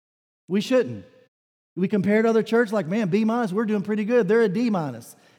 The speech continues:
Let's not compare. We don't need to be satisfied with a B minus here in stewardship. And I feel like we've done a pretty decent job of communicating over the years what God's standard of generosity is.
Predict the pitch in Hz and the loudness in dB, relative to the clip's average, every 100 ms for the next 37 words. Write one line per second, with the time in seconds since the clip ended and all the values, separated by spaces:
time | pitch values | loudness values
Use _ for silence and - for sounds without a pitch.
0 | _ _ 214 240 233 233 233 208 151 185 | _ _ -6 -4 -4 -6 -4 -4 -4 -4
1 | 156 113 - - 196 262 247 226 226 208 | -4 -6 -12 -6 0 0 0 0 -2 -2
2 | 202 - 190 190 185 - 147 143 139 - | -2 -4 -4 -4 -6 -8 -6 -6 -8 -8
3 | 165 170 151 196 208 196 190 165 - 170 | -2 -2 0 0 0 0 -2 -4 -6 -6
4 | 160 139 - 175 156 113 117 92 - _ | -4 -6 -4 -2 -2 -6 -14 -16 -18 _
5 | _ _ _ _ _ _ - 185 220 254 | _ _ _ _ _ _ -6 -2 0 2
6 | 240 220 214 208 165 202 175 - 233 220 | 2 2 0 -2 0 -2 -2 -4 -4 -4
7 | 131 214 220 175 160 135 143 147 151 - | -2 -2 -4 -8 -8 -6 -4 -4 -6 -12
8 | 180 190 170 - 196 226 240 - 175 165 | -8 -6 -4 -2 0 2 2 0 -2 -2
9 | 165 165 165 160 156 156 165 151 - - | -2 -2 -4 -4 -2 -2 -4 -8 -18 -8
10 | 151 214 214 196 202 196 - - 202 196 | -2 -2 -2 -2 -2 -2 -6 -8 -4 -2
11 | 156 147 139 - _ - 156 135 185 175 | -2 -4 -6 -16 _ -8 -6 -2 -2 -2
12 | 160 160 - 151 135 135 104 85 - | -4 -6 -8 -8 -6 -6 -8 -12 -20